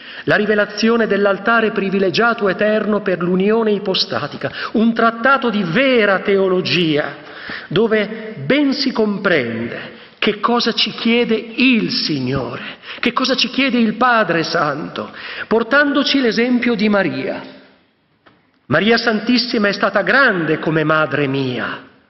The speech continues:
dice Gesù, "ma più grande per aver fatto la volontà di Dio." Ecco la vera grandezza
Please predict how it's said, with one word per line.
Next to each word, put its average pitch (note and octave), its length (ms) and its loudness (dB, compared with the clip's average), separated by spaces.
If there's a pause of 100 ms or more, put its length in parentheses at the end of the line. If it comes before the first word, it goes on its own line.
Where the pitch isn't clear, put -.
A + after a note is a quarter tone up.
(340)
dice C3 380 -2
Gesù, A#2+ 340 -4 (920)
"ma G3 220 2
più A#3 200 2
grande D#4 520 4
per C4 160 2
aver G#3 240 2
fatto A3+ 460 0
la G#3 120 4
volontà F3 560 0
di E3 160 -6 (180)
Dio." - 220 -20 (680)
Ecco F#3 360 -2
la C#3+ 100 2
vera D3+ 220 2
grandezza D#3+ 760 -2